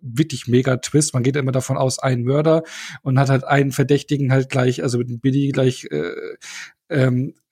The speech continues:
rausgenommen aus der Verdächtigenliste, weil eben, oh, okay, er ist im Knast und dann kommen die Anrufe trotzdem. Deswegen,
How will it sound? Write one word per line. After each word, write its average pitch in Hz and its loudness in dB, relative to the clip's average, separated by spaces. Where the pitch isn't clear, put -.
rausgenommen 147 2
aus 139 -6
der 131 -4
Verdächtigenliste, 139 0
weil 135 2
eben, 143 2
oh, 165 4
okay, 156 2
er 151 -2
ist - -2
im 135 -8
Knast 139 -2
und 151 -6
dann 135 -2
kommen 143 -2
die 147 -2
Anrufe 139 -2
trotzdem. 151 0
Deswegen, 151 2